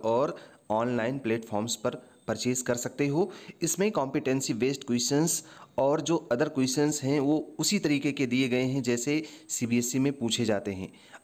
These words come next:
आपको रिवीजन नोट्स भी मिल जाएंगे और माइंड मैप्स भी अवेलेबल है। इसके क्वेश्चंस की जो स्टैंडर्ड है बच्चों, इतना अच्छा है कि आप एक बार देखेंगे तो आपको लगेगा कि इनमें से बहुत सारे क्वेश्चंस आपके बोर्ड एग्जाम्स में आ सकते हैं। तो मेरी सलाह यही है कि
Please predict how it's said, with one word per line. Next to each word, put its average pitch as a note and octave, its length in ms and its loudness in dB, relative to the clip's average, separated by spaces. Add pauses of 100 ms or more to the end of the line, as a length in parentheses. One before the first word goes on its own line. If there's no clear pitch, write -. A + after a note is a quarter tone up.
आपको C3 300 0
रिवीजन A#2+ 360 0
नोट्स G#2+ 380 2
भी D3+ 60 6
मिल D3 140 4
जाएंगे E3+ 400 2 (280)
और C3 120 0
माइंड A#2+ 340 0
मैप्स G#2 400 0
भी C3 100 0
अवेलेबल G#2 380 2
है। F#2+ 200 -6 (340)
इसके A#3+ 200 2
क्वेश्चंस G3 560 2
की G#3 380 -2
जो D#3 160 4
स्टैंडर्ड D3 600 2
है D#3+ 60 2
बच्चों, C#3+ 280 0
इतना D3 240 2
अच्छा D#3+ 380 -2
है D#3 220 2 (280)
कि C#3+ 60 0
आप D3 200 0
एक C3+ 140 0
बार C#3+ 140 2
देखेंगे A#2+ 460 0
तो C#3+ 120 0
आपको A#2+ 200 0
लगेगा B2 480 2 (220)
कि B2+ 80 0
इनमें C3 200 2
से D3 120 -4
बहुत A2+ 300 -2
सारे A#2 220 0
क्वेश्चंस A#2 420 -2
आपके G#2+ 200 -2
बोर्ड G#2+ 220 0
एग्जाम्स G2+ 420 -4
में D#3 120 -2 (100)
आ G#2 80 -2
सकते - 320 -8
हैं। - 160 -10 (120)
तो A3 80 4
मेरी E3+ 300 2
सलाह F#3 260 0
यही E3+ 420 4
है F#3 80 6
कि F#3 220 -6